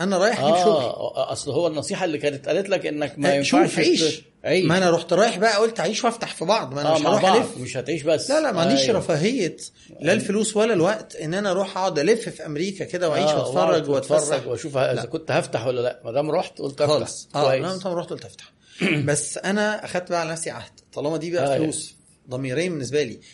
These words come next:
Speaker 1: مرتبات الناس اللي بتشتغل جاي وبتاعت بيتي وأهلي كده، فأنا رايح قررت إن أنا مش هصرف ولا دولار من دول على حاجة ليها علاقة بالرفاهية أو الانبساط. قولا واحدا.
Speaker 2: طبعًا.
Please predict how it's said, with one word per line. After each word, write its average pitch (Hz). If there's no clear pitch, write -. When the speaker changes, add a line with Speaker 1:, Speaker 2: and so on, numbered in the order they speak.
Speaker 1:
مرتبات 131
الناس 160
اللي 143
بتشتغل 139
جاي 139
وبتاعت 120
بيتي 165
وأهلي 147
كده، 190
فأنا 165
رايح 214
قررت 131
إن 135
أنا 139
مش 139
هصرف -
ولا 127
دولار 127
من 120
دول 220
على 123
حاجة 170
ليها 175
علاقة 190
بالرفاهية 147
أو 165
الانبساط. 127
قولا 175
واحدا. 117
Speaker 2:
طبعًا. 117